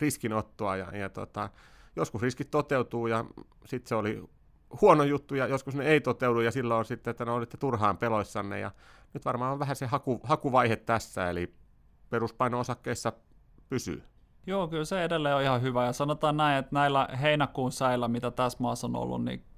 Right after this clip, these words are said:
Speaker 2: kyllä mä ainakin ihan mielelläni olisin ollut siellä laiturin nokassa vaan ihmettelemässä vaikka sitä, että kuin lämmintä on, kun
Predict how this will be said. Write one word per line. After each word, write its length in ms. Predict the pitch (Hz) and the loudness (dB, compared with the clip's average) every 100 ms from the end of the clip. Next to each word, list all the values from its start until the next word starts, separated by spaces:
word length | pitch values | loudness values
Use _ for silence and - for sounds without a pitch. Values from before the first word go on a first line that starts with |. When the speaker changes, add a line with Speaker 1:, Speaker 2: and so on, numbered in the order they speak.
| 120 | -16
Speaker 2:
kyllä 160 | - 120 | -8 -4
mä 100 | 123 | -2
ainakin 340 | 123 131 127 | -2 -2 -4
ihan 180 | 123 120 | -4 -2
mielelläni 500 | 123 120 120 120 117 | -2 -2 -2 -2 -2
olisin 260 | 120 120 123 | -2 -4 -4
ollut 220 | 117 120 | -4 -4
siellä 240 | - 113 | -6 -4
laiturin 360 | 110 117 123 117 | -4 -4 -4 -4
nokassa 460 | 110 120 117 120 113 | -4 -6 -8 -8 -6
vaan 180 | 120 | -4
ihmettelemässä 800 | 117 117 117 - 117 107 120 - | -4 -4 -6 -6 -4 -4 -6 -6
vaikka 200 | 120 110 | -6 -6
sitä, 240 | - 117 120 | -8 -6 -6
että 100 | 117 | -6
kuin 200 | 123 120 | -6 -2
lämmintä 420 | 117 113 110 120 | -2 -2 -4 -6
on, 140 | 117 | -6
kun 160 | - 120 | -6 -10